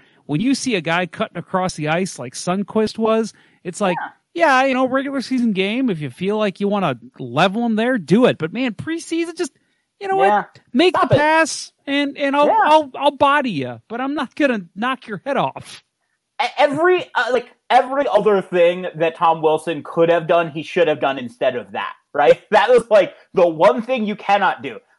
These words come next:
Speaker 2: I would have been in favor of him, like, just sitting, going to the bench. Like, fine,
Speaker 1: Yep.
Speaker 2: like, whatever, you know?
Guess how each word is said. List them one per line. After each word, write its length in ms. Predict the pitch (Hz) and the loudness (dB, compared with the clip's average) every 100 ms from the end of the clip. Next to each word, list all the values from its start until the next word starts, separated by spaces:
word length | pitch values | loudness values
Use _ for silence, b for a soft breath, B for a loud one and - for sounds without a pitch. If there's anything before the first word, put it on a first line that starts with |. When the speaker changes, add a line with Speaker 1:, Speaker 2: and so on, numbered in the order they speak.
| - | 2
Speaker 2:
I 140 | 190 | 4
would 180 | 269 302 | 4 4
have 160 | 277 202 | 2 4
been 140 | 240 | 2
in 100 | 226 | 0
favor 400 | 190 202 214 202 214 | 0 2 2 4 4
of 160 | 190 | 2
him, 200 | 202 196 | 0 -2
like, 220 | 190 170 - _ - | 2 0 -2 _ -2
just 420 | 190 - - - | -2 -2 -10 -2
sitting, 320 | 214 233 214 | 2 2 0
going 280 | 165 208 254 | 2 2 4
to 80 | 220 | 2
the 120 | 196 | 0
bench. 540 | 131 135 120 - - _ _ | -2 -4 -6 -14 -20 _ _
Like, 240 | 160 147 - | -2 -2 0
fine, 180 | 156 147 | 2 2
Speaker 1:
Yep. 140 | 185 - | 0 -2
Speaker 2:
like, 200 | 156 135 | -2 2
whatever, 400 | 185 160 127 117 | 2 2 0 -6
you 100 | 165 | 0
know? 260 | 165 165 | 2 0